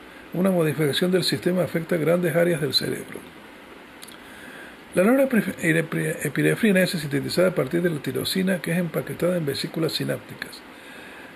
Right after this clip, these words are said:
Lleva a cabo su acción a ser liberada dentro de las hendiduras sinápticas, donde actúa sobre los receptores adrenérgicos, seguida por la señal de terminación, ya sea por la degradación de la norepinefrina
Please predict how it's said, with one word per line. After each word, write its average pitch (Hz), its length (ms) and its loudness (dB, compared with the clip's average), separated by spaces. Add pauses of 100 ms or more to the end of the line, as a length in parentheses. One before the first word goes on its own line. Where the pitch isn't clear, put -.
Lleva 214 220 4
a 185 40 2
cabo 208 260 4
su 180 100 2
acción 190 320 2
a 170 80 0
ser 185 180 2
liberada 175 460 4
dentro 175 320 0
de 156 80 0
las 147 160 -4
hendiduras 143 480 -2
sinápticas, 180 720 -2 (480)
donde 160 240 4
actúa 208 420 4
sobre 156 240 2
los 147 160 0
receptores 160 520 2
adrenérgicos, 170 840 0 (500)
seguida 190 400 6
por 196 160 2
la 151 120 4
señal 165 320 2
de 180 100 6
terminación, 143 760 0
ya 175 140 4
sea 190 260 4 (280)
por 135 100 0
la 131 80 2
degradación 135 640 2
de 185 60 2
la 147 100 2
norepinefrina 165 840 0